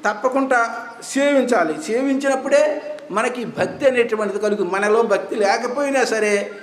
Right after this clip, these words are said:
గురువులు కానీ సేవించినట్లయితే తప్పకుండా భక్తి అనేటువంటిది మనకి కలుగుతుంది. ఎట్లా కలుగుతుంది అని అంటే, హరే రామ హరే కృష్ణ అనే ఒక సంస్థ ఉంది.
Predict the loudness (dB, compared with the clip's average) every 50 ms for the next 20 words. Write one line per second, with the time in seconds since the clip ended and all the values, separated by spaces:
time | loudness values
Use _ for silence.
0 | -18 -20 -20 -20 -20 -20 -20 -20 -20 -20 -20 -20 _ _ -12 -6 -2 0 2 4
1 | 4 4 4 4 4 2 2 0 0 2 2 2 2 2 0 0 -2 -4 -4 -4
2 | 0 2 2 2 4 4 2 2 0 -2 -8 -12 -14 -18 -8 -4 -2 -2 -2 -2
3 | -2 0 0 2 2 2 2 2 0 0 0 -4 -2 0 2 2 2 2 0 0
4 | 0 0 0 0 0 -2 -2 -2 -2 -4 -2 -2 -2 -2 -2 -2 -4 -6 -10 -14
5 | -8 -2 0 2 2 2 2 2 2 2 2 0 -2 -6 -10 -10 -12 -16 -18 -20
6 | -20 -20 -20 -20 -8 -4 -2 -2 0 0 0 0 0 0 2 0 0 0 0 -2
7 | -2 -2 -2 0 0 0 0 -2 -2 -6 -12 -16 -18 -20 -20 -16 -10 -6 -4 -2
8 | -2 -4 0 2 4 4 4 4 0 -2 -4 -6 -8 -12 -16 -18 -20 -20 -20 -20
9 | -20 -20 -20 -20 -20 -20 -20 -20 -20 _ _ -20 -20 -20 -20 -20 -20 -20 -20 -20
10 | -20 -20 -20 -20 -20 -8 -2 0 2 4 6 6 6 4 4 2 2 2 0 0
11 | 2 2 2 2 2 0 -4 -4 -2 -2 0 2 2 2 0 -2 -4 -2 -2 0
12 | 2 2 0 0 -2 -4 -6 -4 -4 -4 -4 -4 -4 -2 -2 0 0 -2 -4 -6